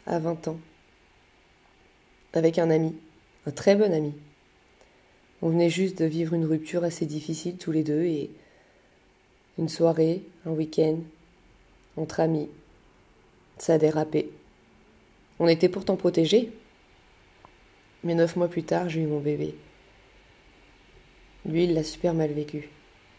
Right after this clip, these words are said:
Dès qu'il a su que j'étais enceinte, il m'a quittée. Enfin, quittée. C'est un gros mot, on n'était même pas ensemble. C'était juste une nuit.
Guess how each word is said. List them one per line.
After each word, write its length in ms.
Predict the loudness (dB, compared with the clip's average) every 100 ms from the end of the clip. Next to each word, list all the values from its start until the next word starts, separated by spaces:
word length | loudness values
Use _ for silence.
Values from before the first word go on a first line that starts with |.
| -20 -20 -20 -20 -20 _ -20 -20 -20 -10
Dès 180 | -2 0
qu'il 200 | 4 4
a 80 | 4
su 220 | 0 -4
que 60 |
j'étais 200 | -4 -4
enceinte, 440 | -4 -4 -6 -8 -6
il 60 |
m'a 140 | -6 -6
quittée. 340 | -10 -12 -12 -12 -20 -20 -20 -20 _ _ _ _
Enfin, 220 | -4 -2 -2
quittée. 360 | -4 -6 -8 -8 -20 -18
C'est 140 | -4
un 60 | -2
gros 160 | 2 2
mot, 160 | 2
on 40 | 0
n'était 260 | -2 -6
même 160 | -6 -4
pas 140 | -4
ensemble. 320 | -4 -6 -12 -14 _ -20 _ _ _ _ _ _ _ _ _ _
C'était 260 | -16 -6 -4
juste 400 | -4 -8 -12 -20 _ _
une 160 | -4 -2
nuit. 200 | -2